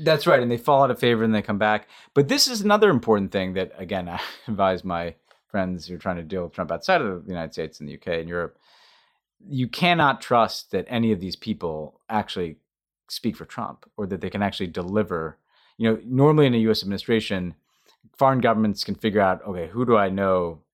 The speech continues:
If they tell me that this is a U S position, I can trust that that actually is the case."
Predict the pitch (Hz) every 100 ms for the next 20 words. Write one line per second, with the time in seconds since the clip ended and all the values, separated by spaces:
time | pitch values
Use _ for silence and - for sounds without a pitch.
0 | - 87 107 104 98 101 95 87 80 76
1 | 90 85 82 87 80 - 90 85 80 78
2 | 78 78 82 73 - - 76 80 78 -
3 | 80 - 76 - _ - - -